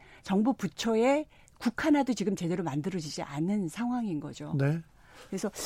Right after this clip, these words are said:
Speaker 1: 이 문제에 대해서 우리가 좀 더 관심을 기울여야 되는 상황인 것 같습니다.
Speaker 2: 문재인 정부에서
Speaker 1: 네.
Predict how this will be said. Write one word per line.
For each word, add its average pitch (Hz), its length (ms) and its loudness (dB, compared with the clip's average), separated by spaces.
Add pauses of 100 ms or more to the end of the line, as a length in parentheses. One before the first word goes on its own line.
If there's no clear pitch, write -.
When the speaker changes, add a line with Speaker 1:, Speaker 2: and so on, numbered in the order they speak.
(160)
Speaker 1:
이 226 120 10
문제에 320 500 10
대해서 233 240 4
우리가 175 220 2
좀 165 160 0
더 185 160 0
관심을 160 920 0
기울여야 190 600 2
되는 151 240 0
상황인 196 360 -2
것 143 80 -6
같습니다. 143 600 -12 (1080)
Speaker 2:
문재인 170 280 10
정부에서 127 680 6
Speaker 1:
네. 151 300 0